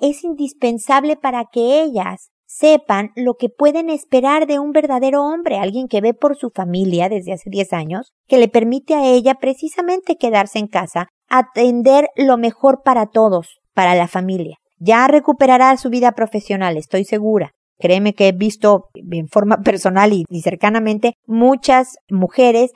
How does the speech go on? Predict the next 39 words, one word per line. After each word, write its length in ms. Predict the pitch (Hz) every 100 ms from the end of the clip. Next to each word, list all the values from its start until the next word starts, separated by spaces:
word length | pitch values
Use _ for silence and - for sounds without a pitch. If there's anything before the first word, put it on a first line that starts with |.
| -
que 100 | 233
recuperan 720 | 208 - 214 247 262 269 262
esta 320 | 254 - 233
vida 320 | 220 220 220
profesional 600 | 202 196 202 226 233 262 -
una 240 | 240 220
vez 180 | 208 208
que 100 | 202
los 200 | 185 196
hijos 260 | 185 175
han 140 | 175 170
crecido. 420 | 156 - 147 - _ _ _ -
Pero 220 | 254 247
tuvo 240 | 330 349
la 160 | 381 349
cabeza 540 | 330 262 302 370 403
suficiente 600 | 381 294 240 - 240 247
para 180 | 240 214
decir, 240 | 208 220
"¿Sabes 320 | 220 262 285 -
qué? 120 | 277
No, 300 | 240 277 - _
estar 380 | - 208 - 262
en 120 | 320
casa 360 | 311 277 285 262
con 220 | 262 262
mis 200 | 269 254
hijos 280 | 247 269 -
es 200 | - 240
lo 120 | 247 247
primero". 500 | 233 226 226 185 - _
La 160 | 185 190
felicito. 720 | 220 208 208 247 220 170 - _
Creo 180 | 196 208
que 100 | 247
es 80 | 247
una 160 | 262
mujer 340 | 269 254 277 254
inteligente. 680 | 233 202 170 160 156 -